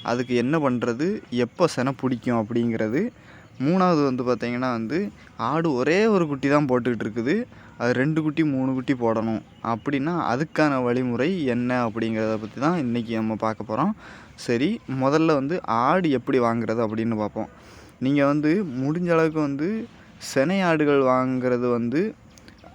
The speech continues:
அதை கண்டுபிடிக்கிறது கொஞ்சம் கஷ்டம்தான். ஆனா, அதே நீங்க வந்து ஆடும் குட்டியுமா வாங்கும்போது வந்து ஈஸியா கண்டுபிடிச்சிடலாம்.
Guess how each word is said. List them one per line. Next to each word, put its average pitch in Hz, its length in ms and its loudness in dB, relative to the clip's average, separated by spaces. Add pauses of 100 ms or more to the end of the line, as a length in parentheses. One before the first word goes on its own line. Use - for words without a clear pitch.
அதை 135 360 4
கண்டுபிடிக்கிறது 147 600 2
கொஞ்சம் 131 240 -2
கஷ்டம்தான். 113 500 -2 (1000)
ஆனா, 127 480 0 (140)
அதே 147 300 0
நீங்க 165 300 2
வந்து 151 500 0 (260)
ஆடும் 175 600 4
குட்டியுமா 190 520 2
வாங்கும்போது 135 520 4
வந்து 143 320 -2 (100)
ஈஸியா 151 480 0
கண்டுபிடிச்சிடலாம். 120 680 0